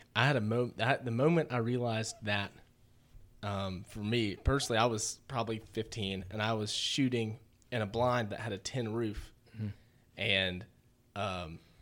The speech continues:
Speaker 1: a coyote came running across, so I had to swing my barrel out of this window and turn and shoot like that. The muzzle was inside the window, and I was out of commission for,
Speaker 2: Mm-hmm.
Speaker 1: like, hours. Like, I couldn't hear. I was disoriented.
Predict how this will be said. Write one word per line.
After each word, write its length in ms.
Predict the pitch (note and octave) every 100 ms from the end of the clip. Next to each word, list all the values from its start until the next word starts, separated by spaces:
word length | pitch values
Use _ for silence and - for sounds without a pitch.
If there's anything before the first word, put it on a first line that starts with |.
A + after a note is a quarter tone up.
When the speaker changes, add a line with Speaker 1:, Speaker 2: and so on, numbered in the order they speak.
| - -
Speaker 1:
a 60 |
coyote 520 | - C#3 C#3 D3 D3 A2
came 260 | B2 A2+
running 260 | A2+ A#2 G#2
across, 420 | G2 - F#2+ F2+
so 80 | A#2+
I 20 |
had 80 | A#2
to 60 | G#2
swing 300 | - C#3 C#3+
my 100 | A#2
barrel 300 | A#2+ A#2 G2+
out 140 | A2 B2+
of 80 |
this 220 | A#2+ B2+ -
window 300 | G#2+ G#2 G#2
and 140 | G#2+
turn 420 | - B2+ A#2+ G#2+
and 100 | G#2
shoot 220 | - B2+ -
like 160 | F#2+
that. 260 | A#2+ A#2 - -
The 40 |
muzzle 440 | G#2 B2 C#3 A#2 G#2+
was 280 | G#2+ G#2+ -
inside 640 | B2 A#2 B2 A2 G#2 G2 - - - - _
the 200 | - F#2+
window, 460 | F#2 C3 B2 F2 F#2 - - - - - -
and 300 | G#2+ G#2 F#2+ -
I 100 | C#3+
was 160 | F3+ B2+
out 160 | A2+
of 60 | G#2+
commission 420 | G#2+ A#2 - C2+ - - -
for, 100 | B2+
Speaker 2:
Mm-hmm. 60 | A#2
Speaker 1:
like, 160 | G2 G2
hours. 480 | G#2 A#2 C#2+ E2 - - - - - -
Like, 200 | G2+ G#2+
I 140 | A2+ C#3+
couldn't 280 | E3 F2+
hear. 420 | G2+ A#2 C3 C#3+ - - - -
I 100 | B2+
was 120 | B2
disoriented. 760 | G#2+ B2+ A#2+ A2+ C#3 C#3+ D3+ E3